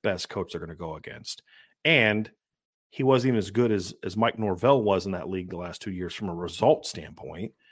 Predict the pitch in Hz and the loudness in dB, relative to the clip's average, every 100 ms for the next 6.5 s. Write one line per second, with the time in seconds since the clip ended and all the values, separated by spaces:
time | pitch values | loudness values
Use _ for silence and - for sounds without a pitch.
0 | _ _ _ _ - 87 82 - - 185 | _ _ _ _ -8 -6 -8 -4 4 8
1 | 202 147 156 156 147 156 139 - 127 226 | 8 8 6 6 2 4 4 4 0 4
2 | 175 131 98 92 - - - 139 135 175 | 4 4 2 -4 -6 -10 2 2 6 4
3 | 208 160 - 135 151 175 170 139 113 - | 4 0 2 2 4 0 4 4 4 0
4 | 110 101 95 _ _ _ - 101 95 95 | 0 0 -2 _ _ _ -6 -4 -2 -4
5 | 107 127 175 165 - 123 131 120 107 113 | 2 4 4 2 -4 2 4 4 4 4
6 | 107 92 90 85 - | 4 0 -8 -8 -10